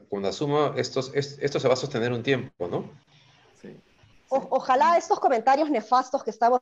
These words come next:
Speaker 3: viendo, ojalá sirvan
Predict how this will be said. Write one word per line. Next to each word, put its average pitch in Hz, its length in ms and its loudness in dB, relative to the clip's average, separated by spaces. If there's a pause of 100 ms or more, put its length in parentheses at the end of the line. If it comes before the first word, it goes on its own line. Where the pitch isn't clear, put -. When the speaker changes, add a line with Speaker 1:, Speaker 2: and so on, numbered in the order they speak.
(160)
Speaker 3:
viendo, 247 540 4 (100)
ojalá 208 600 0 (140)
sirvan 262 720 2